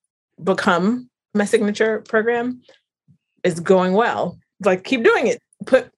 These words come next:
more effort, go all in, as we say, with it.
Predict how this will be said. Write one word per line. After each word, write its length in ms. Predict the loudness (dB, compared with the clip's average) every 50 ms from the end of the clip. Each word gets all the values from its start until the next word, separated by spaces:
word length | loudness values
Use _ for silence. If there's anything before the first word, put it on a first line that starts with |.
| _ -8
more 300 | -4 0 2 2 2 2
effort, 320 | 0 -2 0 -2 -2 0
go 140 | 2 2 2 2
all 180 | 2 0 0
in, 460 | -2 -2 -4 -4 -6 -6 -10 -12 -14 -16 _ -4 -4
as 140 | -4 -2
we 80 | -2 -6
say, 420 | -4 -2 -2 0 0 -2 -4 -6 _ _ _ _ 2
with 160 | 2 2 2
it. 160 | 0 -4 -6